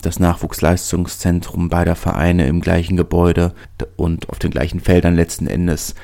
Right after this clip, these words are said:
Auch dort eine enge Kooperation. Darf man also gespannt sein, wie es weitergeht und, äh, was die beiden Vereine da rauskriegen. Aber erstmal natürlich dieser wichtige Sieg. Es wäre schon sehr bitter gewesen, wenn Toulouse, ähm, schon im Achtelfinale ausgeschieden wären.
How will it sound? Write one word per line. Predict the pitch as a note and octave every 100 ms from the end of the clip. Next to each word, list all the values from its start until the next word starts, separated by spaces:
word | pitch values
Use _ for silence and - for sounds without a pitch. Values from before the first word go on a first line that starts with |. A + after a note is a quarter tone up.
| -
Auch | -
dort | D#2 E2
eine | E2+ -
enge | - D#2
Kooperation. | - C#2+ - D2+ - - D#2+ F2
Darf | D2+ -
man | F2+
also | E2 D#2+
gespannt | E2+ - D#2 D#2+
sein, | E2+ D#2+
wie | E2
es | -
weitergeht | E2 F#2 F2+ - E2+ F2+ - - -
und, | F2 F2 - -
äh, | D#2+ D#2+ D2+
was | F2
die | F#2
beiden | E2+ E2 E2+
Vereine | - - F2
da | G2
rauskriegen. | G2+ A2 - D#2+ D#2 -
Aber | - F#2+ F2+
erstmal | C#2+ - G#2
natürlich | F#2 E2+ - D#2+ D#2+ - - - -
dieser | F2 F2 F2 E2+
wichtige | F2+ - - F2
Sieg. | E2+ F#2+ F#2 -
Es | - -
wäre | F2+ D#2 D#2+
schon | - E2 D#2
sehr | D#2+ E2+ E2
bitter | F2+ F2+ E2+
gewesen, | E2 D#2+ D2+ E2 D#2+
wenn | E2 D#2+
Toulouse, | - - D#2+ F2 D#2 - - - -
ähm, | - - - - - - - -
schon | - F2+ F2
im | -
Achtelfinale | F#2 - - F2 E2 D#2+
ausgeschieden | - D#2+ - - - D2+ D2 D2
wären. | - - -